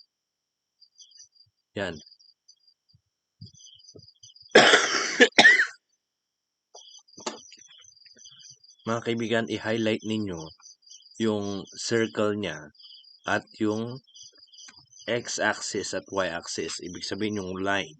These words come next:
sa gitna. Patayo, vertical, at horizontal, pahiga.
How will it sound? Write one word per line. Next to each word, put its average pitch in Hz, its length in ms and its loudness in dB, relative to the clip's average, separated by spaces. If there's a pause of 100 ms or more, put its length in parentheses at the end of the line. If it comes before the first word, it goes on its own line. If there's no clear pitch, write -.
(120)
sa 98 100 -8
gitna. 90 400 -10 (1040)
Patayo, 95 560 -2 (120)
vertical, 98 640 -2
at 95 200 -10
horizontal, 90 720 -8 (120)
pahiga. 87 400 -10